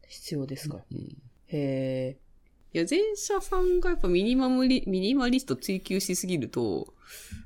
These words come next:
Speaker 2: なんかなんもな、<laughs> なんもなくなるのではっていう。
Speaker 1: なるほど。
Speaker 2: これ、これでもなんでそうなんのかなって思って。
Speaker 1: うん。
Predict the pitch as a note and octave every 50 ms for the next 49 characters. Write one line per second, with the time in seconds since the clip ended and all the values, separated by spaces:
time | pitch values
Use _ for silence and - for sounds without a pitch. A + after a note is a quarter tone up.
0 | - - - - - G#2 A2 A#2 C#3 F#3 G3+ G#3 F#3 F3 G#3 G3 - - - -
1 | - D#3 D#3+ - G3 - A3 G#3 G#3 G3 F#3 - G#3+ F#3+ - - - - - -
2 | - - - - - - - _ - - D#3+ E3 - G3+ C3 A2+ - - - -
3 | - - - - B2 G#2+ G2 F#2+ F2+ - D3 - _ _ _ _ - _ _ _
4 | _ _ - F3+ F3+ F3 E3 B3+ B3 A3+ F3 - - - E4 D4 D#4 B3 F#3+ G#3+
5 | - A4 - E3 - - E3+ E3 F3 F#3 F3 D3+ B2+ A#2+ - A2+ A#2 A#2+ B2 B2
6 | B2 - - _ _ - A#2 A#2 A2+ - - C3 C3+ B2+ - - - A2+ A2 G2+
7 | D#2 - - D3 C#3 B2+ A2+